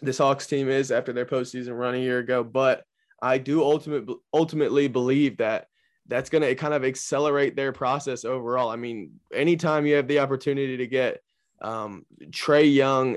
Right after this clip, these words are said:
John Collins, and that kind of young core, meaningful postseason minutes, especially Trae Young, when we saw the way he responded on that stage, I think that's extremely meaningful.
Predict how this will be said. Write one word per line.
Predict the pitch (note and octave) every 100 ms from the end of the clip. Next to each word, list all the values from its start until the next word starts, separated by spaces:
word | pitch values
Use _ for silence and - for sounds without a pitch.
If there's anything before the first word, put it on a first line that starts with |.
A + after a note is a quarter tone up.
| -
John | B2+ B2 C3+
Collins, | B2+ B2 C3 C3 B2+
and | G2+ B2
that | B2 -
kind | B2+
of | B2+
young | A#2 B2 C3
core, | C3+ A#2+ C3 C#3 _ _ _ -
meaningful | B2+ C#3+ D3+ D3+ C#3
postseason | C#3+ C#3+ - C3+ B2+
minutes, | A#2 C3 D3 - - _ _ _ _ -
especially | - D3+ D#3 D#3+ D3+
Trae | D3 C#3 C#3
Young, | C3+ B2+
when | B2+
we |
saw | C3 C3 B2
the | A#2+
way | A#2+ B2+
he | C#3 C3
responded | C#3 - B2 C3+ C#3
on | C3
that | C3+ A2
stage, | - C#3 D3 A2
I | B2
think | C#3+
that's | B2+ C3 -
extremely | A#2 - - - D3 D3 C#3
meaningful. | B2+ C3 C#3 C#3 D3 D3+